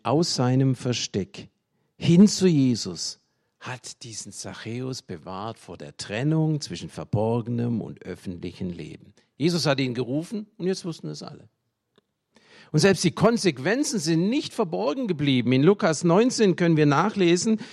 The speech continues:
wie der Zachäus hinterher vor allen bekennt: „Die Hälfte meines Vermögens gebe ich den Armen und wo ich betrogen habe, gebe ich viermal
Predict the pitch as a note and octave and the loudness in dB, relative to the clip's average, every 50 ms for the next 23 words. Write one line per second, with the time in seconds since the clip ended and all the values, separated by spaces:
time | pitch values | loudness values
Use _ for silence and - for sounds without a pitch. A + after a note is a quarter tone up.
0 | - - _ - E3+ D#3+ E3 D3+ - - F3 C#3 C3 D#3+ F3+ F#3+ G3 G3 F#3 - | -20 -18 _ 2 4 6 6 4 4 2 0 0 2 4 4 4 6 4 2 0
1 | - - D3 F3+ G#3+ C4 B3+ C4 G#3 F#3 E3+ - - F3+ F3+ D#3 - C#3 E3+ G3+ | -4 -4 -4 -4 -4 -2 0 0 2 0 0 -2 -4 -6 -6 -6 -4 -2 0 2
2 | A#3+ C#4 C#4 B3+ G#3 E3+ E3 - - G3+ G#3 F#3 D#3 D#3 G3 A3 - - - - | 2 4 4 6 6 6 4 4 4 4 6 6 6 6 6 4 2 -4 -16 -20
3 | - _ - - D#3 C3 - - E3 B3 D4+ C#4+ - - A#3 G#3+ G#3 G3 F#3+ F#3 | -20 _ -4 0 2 4 6 6 8 8 6 6 6 4 6 6 6 6 6 4
4 | D3 - F3+ F3 F3 G3 A#3+ C#4 A#3+ A#3 G#3+ - - F#3+ G#3 A3 G#3 G3+ D#3+ - | 4 4 4 6 8 8 6 6 4 2 2 2 2 2 2 4 4 2 4 4
5 | F3 D3 B2+ G2+ - D#3 F3+ G#3 A3 A3 G#3+ G3+ F#3+ D#3+ D3+ D3 D#3+ F3+ F3 - | 2 2 4 2 4 4 6 6 6 6 6 6 6 6 6 8 8 8 6 6
6 | - C#3+ - - C#3 D#3 E3+ F3+ F3 E3+ D#3 D3+ D3+ D3+ D3+ D3 D3+ D3+ D3 D3 | 2 0 0 2 4 4 4 4 4 4 6 6 6 4 4 4 4 4 4 2
7 | - - - _ _ _ _ E3 D#3+ D#3+ D#3+ D#3+ D#3 D#3+ C#3+ B2 - - - - | -2 -16 -20 _ _ _ _ 6 6 6 6 4 0 -2 -2 -2 -4 -10 -10 -4
8 | D3 D3+ D#3+ E3+ D#3+ D3 B2 A2+ A2+ A2 A2 A2 A2+ A2+ A2+ A2+ A2+ | 2 4 4 4 4 4 2 2 4 2 2 2 2 0 0 -2 -4